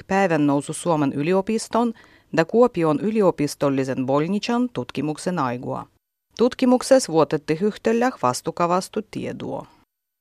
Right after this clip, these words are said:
Täl nedälillä seitsemäsataa pelastusalan specialistua otta osua pelastusharjoitukses Venän Karjalas, Petroskoin da Ruskialan alovehel. Esmässargen Pohjas-Karjalan pelastuslaitokselpäi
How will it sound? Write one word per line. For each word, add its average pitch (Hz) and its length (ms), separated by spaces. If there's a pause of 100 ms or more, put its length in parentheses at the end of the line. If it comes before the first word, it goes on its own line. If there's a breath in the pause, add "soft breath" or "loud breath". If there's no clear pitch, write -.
(600)
Täl 196 160
nedälillä 170 680
seitsemäsataa 214 880
pelastusalan 160 920
specialistua 196 920 (300 loud breath)
otta 170 320
osua 180 400
pelastusharjoitukses 175 1500 (440 soft breath)
Venän 147 300
Karjalas, 175 580 (140)
Petroskoin 233 600
da 151 60
Ruskialan 175 600
alovehel. 123 540 (420)
Esmässargen 247 800
Pohjas-Karjalan 190 880
pelastuslaitokselpäi 185 1400